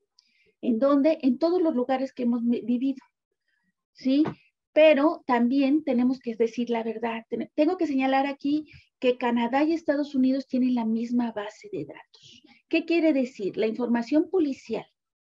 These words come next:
de Estados Unidos y de Canadá es la misma, por lo cual no podemos nosotros mentir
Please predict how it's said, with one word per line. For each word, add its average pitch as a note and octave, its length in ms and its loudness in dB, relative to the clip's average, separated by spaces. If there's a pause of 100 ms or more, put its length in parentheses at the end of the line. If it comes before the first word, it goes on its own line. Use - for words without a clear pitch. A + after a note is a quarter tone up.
(220)
de A3 80 -2
Estados B3+ 500 -4
Unidos A#3+ 560 -4
y A3 100 -8
de G3 140 -10
Canadá F#3+ 540 -12
es G3 160 -12
la F3 100 -14
misma, - 360 -16 (720)
por C4 160 4
lo C4 160 2
cual D4+ 200 4
no D4+ 140 4
podemos C4+ 380 0
nosotros G#3+ 420 -6
mentir A3 320 -8